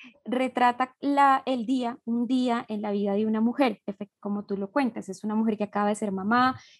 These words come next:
que trabaja como promotora de lectura, de escritura, tiene mucho que ver conmigo. Lo que hice yo fue trasladarme en el tiempo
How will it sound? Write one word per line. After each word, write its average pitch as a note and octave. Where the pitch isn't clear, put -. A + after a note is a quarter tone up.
que G#3+
trabaja G#3+
como G#3+
promotora G3
de G3
lectura, A3+
de G#3+
escritura, G#3+
tiene C4
mucho C4+
que C#4+
ver A#3+
conmigo. G3+
Lo A3+
que B3+
hice B3
yo C4+
fue B3+
trasladarme A#3
en A3+
el A#3
tiempo G#3